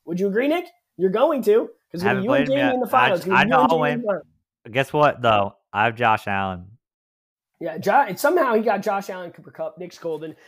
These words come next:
Speaker 1: Guys, that's it. Fantasy, I'm not even gonna get into it. Sleepers are trash. I'm playing like crap. And once I get a good run, maybe in the end, end of the season, we'll see what happens. Who knows? Nick's gonna win, so he drafted once good. He's smiling like an a-hole. It be what it be.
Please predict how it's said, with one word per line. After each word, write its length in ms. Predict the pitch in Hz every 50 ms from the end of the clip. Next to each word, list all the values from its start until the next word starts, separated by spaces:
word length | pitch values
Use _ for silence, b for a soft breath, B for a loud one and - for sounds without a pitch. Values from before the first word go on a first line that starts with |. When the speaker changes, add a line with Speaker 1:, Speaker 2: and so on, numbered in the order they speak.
| b b b
Speaker 1:
Guys, 240 | 262 285 285 262
that's 220 | 311 320 311 - 285
it. 240 | 277 277 269 269 -
Fantasy, 520 | 277 277 277 277 269 - 277 277 262 -
I'm 140 | 202 226 247
not 140 | 262 254 247
even 100 | 240 240
gonna 100 | 233 226
get 100 | 220 226
into 120 | 226 226
it. 80 | 226 214
Sleepers 340 | 214 - 247 220 233 220 185
are 60 | 190
trash. 320 | 170 - 220 202 208 196 - -
I'm 80 | 208 196
playing 220 | - 254 233 233
like 160 | 214 196 -
crap. 320 | - 190 190 190 185 - B B B B
And 80 | - 208
once 140 | 240 233 247
I 40 |
get 120 | 247 240 226
a 40 | 220
good 160 | 202 226 202
run, 220 | 196 214 208 214
maybe 280 | 208 196 196 202 196 196 -
in 140 | - 196 214
the 60 | 190
end, 180 | 185 196 202 185
end 160 | 185 190 190 185
of 40 | 185
the 40 | 185
season, 360 | - 190 190 185 180 180 175 175
we'll 60 | 180
see 120 | - -
what 120 | 180 175 175
happens. 260 | 175 170 180 175 -
Who 80 | 196
knows? 240 | 185 180 170 170 160
Nick's 180 | 208 226 226 -
gonna 140 | 226 214 190
win, 240 | 180 190 190 185
so 240 | 185 - 180 170 175
he 180 | 165 180 185 190
drafted 500 | - - - - 208 185 185 - 190 180
once 220 | 185 185 180 180
good. 160 | - 190 180
He's 140 | 170 170 -
smiling 380 | - 185 175 175 175 175 170 170
like 180 | 170 170 165
an 40 | 160
a-hole. 440 | 165 165 170 156 160 165 165 165 165 _ _ _ _
It 140 | 185 175 165
be 80 | 185
what 140 | 180 180 180
it 120 | 180 170 -
be. 260 | 170 165 165 160